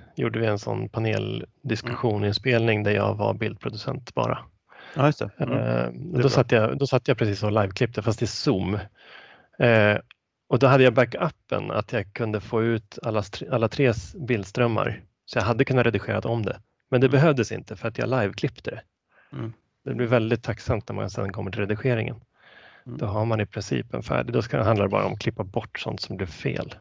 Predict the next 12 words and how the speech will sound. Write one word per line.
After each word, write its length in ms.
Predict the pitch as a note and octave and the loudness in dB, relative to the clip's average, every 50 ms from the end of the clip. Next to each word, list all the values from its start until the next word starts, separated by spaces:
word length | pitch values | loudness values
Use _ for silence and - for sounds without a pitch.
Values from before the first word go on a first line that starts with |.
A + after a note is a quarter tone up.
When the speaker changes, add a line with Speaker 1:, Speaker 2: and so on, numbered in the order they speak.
| _ _ _ _ _ _ - E4 | _ _ _ _ _ _ -18 -12
Speaker 1:
Man 100 | A#3 F#3+ | -6 -2
Speaker 2:
Precis. 160 | A#2+ G#2+ - | 0 2 2
Speaker 1:
behöver 200 | G2 G2 F#2+ G2 | 2 2 2 2
inte 160 | G2 - - G2 | 0 0 -2 -2
hålla 140 | G2 - | -2 -4
på 160 | - _ - - | -6 _ -10 -8
och 120 | - - | -8 -8
snygga 320 | - - - A2+ G2+ G#2 G#2+ | -8 -8 -4 -4 -2 -2 -4
till 220 | - - - - | -4 -4 -6 -6
så 120 | - - - | -6 -8 -10
mycket. 260 | - - - - - _ _ _ _ _ _ _ _ _ _ _ _ _ _ _ _ - - | -10 -10 -12 -16 -18 _ _ _ _ _ _ _ _ _ _ _ _ _ _ _ _ -10 -6
Speaker 2:
Ja. 140 | C3+ C3 | -4 -6